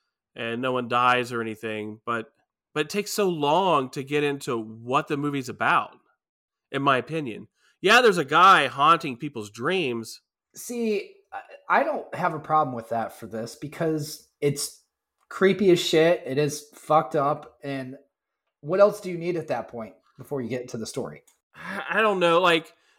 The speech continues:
Speaker 1: the, and the other thing that's never explained,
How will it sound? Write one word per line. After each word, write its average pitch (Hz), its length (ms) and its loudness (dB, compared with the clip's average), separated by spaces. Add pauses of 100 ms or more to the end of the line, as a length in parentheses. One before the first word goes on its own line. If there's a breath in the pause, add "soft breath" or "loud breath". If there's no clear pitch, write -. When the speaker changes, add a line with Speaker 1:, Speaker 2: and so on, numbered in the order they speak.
Speaker 1:
the, 196 160 0 (220)
and 180 120 4
the 196 80 8
other 254 160 8
thing 226 200 2
that's 185 180 0
never 175 400 2
explained, 147 800 -2